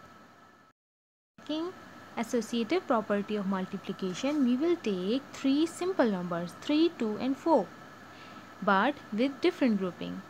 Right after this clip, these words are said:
Here you can see we will multiply three and two. We will get six. Six fours are twenty-four. Now,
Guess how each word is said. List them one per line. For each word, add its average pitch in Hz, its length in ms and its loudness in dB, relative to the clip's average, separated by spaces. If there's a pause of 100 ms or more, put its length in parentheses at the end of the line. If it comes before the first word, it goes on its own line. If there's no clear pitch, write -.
Here 370 200 4
you 359 140 4
can 311 220 0
see 254 320 0 (180)
we 247 100 2
will 320 220 4
multiply 220 800 2
three 277 340 2 (220)
and 220 260 -2
two. 247 220 4 (260)
We 214 60 -2
will 254 180 2
get 220 260 0
six. - 500 0 (500)
Six - 420 -2
fours 190 420 0
are 269 240 4 (180)
twenty-four. 233 1080 0 (1000)
Now, 202 420 4